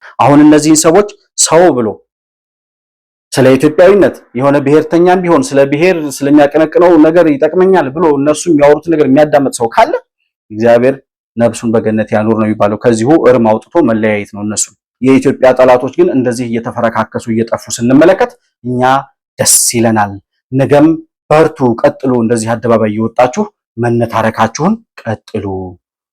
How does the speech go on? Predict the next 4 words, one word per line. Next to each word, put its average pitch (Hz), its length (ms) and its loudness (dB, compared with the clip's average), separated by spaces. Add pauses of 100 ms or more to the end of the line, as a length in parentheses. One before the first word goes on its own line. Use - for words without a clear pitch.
(320)
አፍራሽነታችሁን 117 1040 -2
ግን 110 140 -4
ዛሬ 113 280 2
ሳይሆን 202 340 2